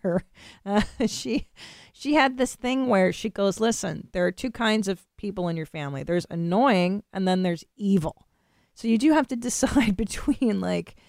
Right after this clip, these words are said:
annoying parents may meddle, maybe, yeah, they're gonna step a line every now and then. And then there's just, like, malicious,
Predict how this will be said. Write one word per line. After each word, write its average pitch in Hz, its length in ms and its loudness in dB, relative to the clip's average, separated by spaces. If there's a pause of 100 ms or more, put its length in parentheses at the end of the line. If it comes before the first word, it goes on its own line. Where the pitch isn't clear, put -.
(260)
annoying 359 840 2
parents 269 680 -4
may 202 240 2
meddle, 196 800 6
maybe, 202 280 0
yeah, 440 480 -4
they're 403 100 -2
gonna 349 180 -2
step - 280 -2
a 208 40 -2
line 175 600 0
every 170 200 -6
now 170 200 0
and 170 180 0
then. 170 240 0
And 214 180 0
then 302 240 2
there's 254 260 0
just, - 280 -8
like, 170 460 -2 (880)
malicious, 214 1040 4